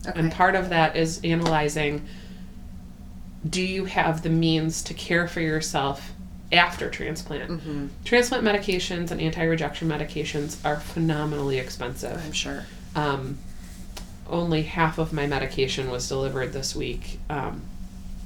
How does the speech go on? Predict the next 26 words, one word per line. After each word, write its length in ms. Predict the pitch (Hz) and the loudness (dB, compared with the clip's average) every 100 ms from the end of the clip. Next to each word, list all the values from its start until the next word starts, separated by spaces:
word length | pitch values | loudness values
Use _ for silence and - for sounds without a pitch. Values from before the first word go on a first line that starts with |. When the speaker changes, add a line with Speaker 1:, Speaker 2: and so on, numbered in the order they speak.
| - | -4
Speaker 2:
when 100 | 160 | -2
I 60 | 135 | -2
say 160 | - | -2
half, 420 | 127 120 127 - - - - - | 0 2 2 -4 -10 -10 -8 0
two 300 | - 196 151 | 4 6 6
of 160 | 151 | 4
my 440 | 151 139 135 131 - - - - - | 4 4 6 4 0 -8 -12 -12 -2
medications 680 | 151 135 139 143 135 131 135 | 2 4 4 2 2 -2 -2
were 100 | 135 | -2
delivered, 400 | 135 131 131 127 | 0 0 0 -2
and 100 | 127 | -2
I 140 | 131 131 | -4 -4
take 420 | - 151 143 - - - - - | 0 0 0 -8 -12 -12 -10 -4
nine. 460 | 160 156 160 202 220 - - - | 2 4 4 2 0 -6 -8 -2
Speaker 1:
Oh, 80 | 196 | -2
my. 300 | 180 165 147 135 - 185 | 0 -2 -4 -6 -2 2
Speaker 2:
Um, 440 | 170 156 147 151 196 - - - - | 4 4 2 -2 0 4 4 4 2
Speaker 1:
<laughs> 560 | 208 - - - 254 254 | 2 0 -6 -2 2 6
Speaker 2:
two 180 | 220 | 10
of 180 | 226 220 | 10 8
them, 380 | 226 214 208 214 214 - 214 | 6 6 6 2 -2 -4 0
um, 600 | 175 156 151 143 151 151 - - - - - - - | 6 6 6 2 0 -4 -12 -12 -10 -10 -10 -10 4
were 140 | 160 | 6
delivered 420 | 160 156 151 147 | 6 4 4 2
this 220 | 160 147 151 | 2 0 2
week 320 | 139 - | 2 0